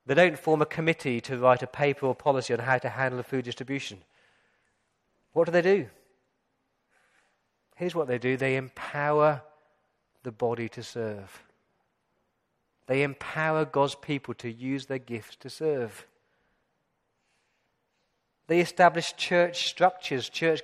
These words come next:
governance to enable some people to do word and prayer and other people to wait on tables. Let me just reread verses two to four literally, see if you can spot the repeated word. You kind of missed it in our translation.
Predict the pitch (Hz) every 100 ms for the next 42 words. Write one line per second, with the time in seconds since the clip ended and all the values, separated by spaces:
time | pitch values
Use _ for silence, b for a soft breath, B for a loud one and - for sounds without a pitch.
0 | - 170 165 151 120 - - 143 131 127
1 | b b b 139 151 143 139 - 185 196
2 | 202 175 160 151 143 147 147 147 135 120
3 | 123 120 131 156 151 151 120 117 131 127
4 | 117 104 - - - _ _ _ _ _
5 | _ _ _ _ _ _ _ _ _ _
6 | _ _ _ _ _ _ - 107 190 147
7 | 151 147 135 135 135 131 - 139 131 -
8 | 143 131 120 - b b b b 147 156
9 | - 135 131 - 160 156 151 - - 147
10 | 131 131 127 - 135 135 127 139 127 113
11 | - _ _ _ _ _ _ _ _ _
12 | _ _ _ _ _ _ _ 131 151 139
13 | 117 131 143 - 120 117 120 120 - 127
14 | 120 127 123 -